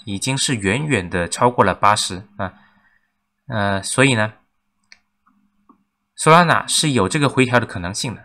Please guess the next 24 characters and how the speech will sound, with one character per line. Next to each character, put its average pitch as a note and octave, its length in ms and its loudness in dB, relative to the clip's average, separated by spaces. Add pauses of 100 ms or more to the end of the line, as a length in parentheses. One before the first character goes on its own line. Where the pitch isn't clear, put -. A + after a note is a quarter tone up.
啊， G#2+ 220 -6
即 C#3+ 160 0
使 A2+ 180 0
它 C3 220 2
再 C3 160 2
继 C#3+ 100 -4
续 B2+ 140 -2
往 F#2+ 120 -2
上 B2 140 0
涨， D#2+ 240 -6
冲 C3 180 -8
到 B2 120 4
一 A#2+ 80 -2
百 F2+ 160 -6
四 - 160 -2
十 A#2+ 120 -4
美 G2+ 140 -2
元， D#2 320 -10
我 G2 140 -2
个 B2 160 2
人 A#2+ 100 2
认 A#2+ 160 0
为 F2 120 -4
呢， F2 140 -8